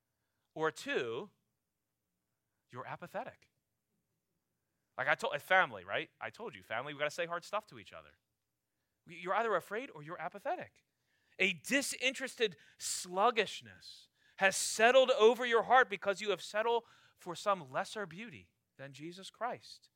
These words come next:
But we speak about what we love, and you are reluctant or remiss in speaking of him. If you are reluctant or remiss in speaking of it, of him, it's because your heart itself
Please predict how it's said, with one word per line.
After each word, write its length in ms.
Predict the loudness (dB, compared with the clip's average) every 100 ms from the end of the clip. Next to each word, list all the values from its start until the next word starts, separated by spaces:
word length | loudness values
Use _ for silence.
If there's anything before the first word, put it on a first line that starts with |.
| _ _ _ _ _ -6
But 160 | -4 0
we 100 | 0
speak 460 | 0 0 0 0
about 360 | 4 8 6 6
what 240 | 2 2
we 140 | 0 -2
love, 720 | 2 8 10 10 8 4 -12 _ _ _ _ _ _ _ _ _ _ _ _ _ _ _ _ _
and 140 | -8 0
you 160 | 2
are 360 | 8 10 10 8 _ _ _ _ -4
reluctant 720 | 0 2 8 6 6 2 2
or 140 | 4 4
remiss 480 | 2 4 4 4
in 200 | 0 -6
speaking 720 | -6 -8 -8 0 2 2 -2 -2
of 160 | -2
him. 200 | 0 -2 2
If 200 | 2 2
you 160 | -4 4
are 280 | 8 10
reluctant 400 | 8 4 2 0
or 60 | -2
remiss 260 | 0 0 -2
in 100 | -14
speaking 380 | -6 -6 -4
of 160 | -2 0
it, 140 | 0 -2 _ _ -4
of 140 | -2 4
him, 180 | 2 2 -12 -6
it's 140 | -4
because 280 | -4 0 0
your 120 | 0
heart 260 | 4 4 4
itself 380 | 0 2 2